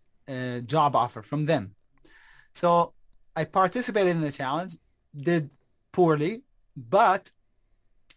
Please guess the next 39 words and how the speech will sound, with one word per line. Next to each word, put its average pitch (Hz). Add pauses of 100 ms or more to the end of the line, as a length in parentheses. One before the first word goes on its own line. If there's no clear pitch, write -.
the 127
top 180
trader 180
in 160
that 156
challenge, 131 (380)
he 151
had 147
turned 156 (100)
a 135
hundred 156
thousand 143
dollars 123
into 143
two 175
million, 135 (400)
fake -
money. 196 (140)
We're 151
not 160
talking 151
real 160
money, 127 (840)
uh, 147
simulator 156
money. 120 (280)
They 156
give 180
you 180
the 156
simulator, 135
and 170
you 175
trade 170
the 147
simulator. 120
And 135
if 139
you, 151